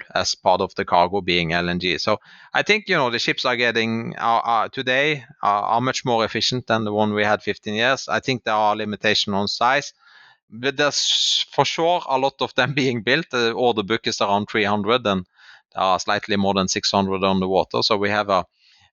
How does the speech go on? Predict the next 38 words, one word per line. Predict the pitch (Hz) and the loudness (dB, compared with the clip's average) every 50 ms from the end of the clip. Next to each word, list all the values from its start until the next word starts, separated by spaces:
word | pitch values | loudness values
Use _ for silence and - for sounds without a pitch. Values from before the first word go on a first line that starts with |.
| _ | _
fairly | - 117 110 104 104 101 | -2 0 0 0 0 0
big, | 90 107 101 95 90 110 | 0 0 -2 0 0 0
uh, | 101 98 95 98 98 95 | 2 2 4 2 2 0
order | - 110 110 104 107 | 0 -2 0 0 0
book | 90 95 104 - - - | 0 0 0 -2 -2 -4
to, | - - 101 104 98 90 | -4 -2 -2 -2 -2 -4
to | - - 113 | -6 -8 -2
cope | - - 113 110 - _ - | 2 2 2 2 2 _ -2
with | 104 95 - | -2 -2 0
all | 110 104 101 | 0 0 2
the | 98 98 101 | 2 2 2
new | 95 98 95 98 95 | 2 2 2 2 2
L | 95 92 95 | 2 2 0
N | 95 | -2
G | 90 - 95 - | -2 -2 -4 -2
coming | - 95 95 92 92 92 | -2 0 0 2 0 0
to | 90 - 104 92 | -2 -2 -2 -2
the | 95 | -2
market. | 95 95 95 95 95 - - - 143 135 - - - - _ _ _ _ _ - | 0 2 2 2 2 0 -2 0 0 0 0 -2 -10 -14 _ _ _ _ _ -2
And | 127 139 143 | -2 0 0
we | 143 139 147 | 0 0 0
really | 147 165 180 185 180 165 143 | 0 0 0 0 2 0 0
don't | 127 123 139 127 127 123 - - | 0 0 0 0 0 -2 -2 -2
expect | 113 113 - - - 120 - - - - | -2 -2 -2 -2 -2 -2 -2 -4 -4 -2
a | - 117 | -2 0
lot | 120 117 120 117 - _ | 2 0 0 -2 -2 _
of | - 107 92 - - _ - | -2 -2 -2 -4 -8 _ -6
technological | 113 110 - - 123 113 110 107 104 90 98 98 - - 107 101 - | -6 -4 -2 -2 -2 0 2 0 0 0 -2 -2 0 -2 -2 -2 -2
revolution | 123 110 120 113 104 113 110 113 113 120 127 123 - - - 107 92 87 | 0 0 0 2 2 0 0 0 0 0 0 0 0 0 0 0 0 2
in | 90 87 92 | 0 0 0
terms | - 110 98 95 - | 0 0 0 2 2
of | 104 92 87 - - - - - - - - - | 0 0 -2 -4 -12 -20 -20 -20 -20 -20 -10 -6
efficiency | - 113 - 139 127 - - 110 87 - - 87 | -6 -2 0 0 0 0 0 0 0 0 -2 -2
because | 87 - 95 - - 110 101 - | -2 -4 -4 -2 0 0 0 0
the | 104 | 0
ships | - - 131 - - - | 0 0 -2 -2 -2 0
are | 73 101 107 104 95 - - _ _ _ _ _ _ _ _ _ _ _ _ | 2 2 2 2 0 -6 -12 _ _ _ _ _ _ _ _ _ _ _ _
today | - 120 107 117 113 117 117 113 | -8 -4 0 0 2 2 0 0